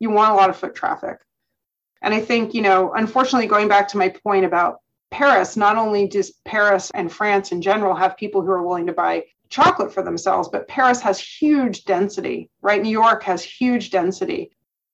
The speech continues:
Seattle does not have huge density. I mean, it's getting density. Well, at least not in my lifetime, it's not gonna be New York, right?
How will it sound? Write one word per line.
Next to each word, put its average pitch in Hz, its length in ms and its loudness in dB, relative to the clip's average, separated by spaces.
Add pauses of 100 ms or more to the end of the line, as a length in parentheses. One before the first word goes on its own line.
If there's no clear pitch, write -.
Seattle 381 440 2
does 381 140 4
not 311 220 4
have 311 180 4
huge 262 240 0
density. 247 460 2
I 196 40 2
mean, 240 120 2
it's 240 140 -2
getting 226 400 2
density. 180 640 -4 (320)
Well, 196 180 4
at 196 80 2
least 233 220 -2
not 220 180 2
in 214 60 -4
my 208 120 4
lifetime, 190 440 2
it's 180 140 -6
not 185 140 0
gonna 190 120 -2
be 180 120 -2
New 180 120 -6
York, 190 360 -4
right? 190 320 0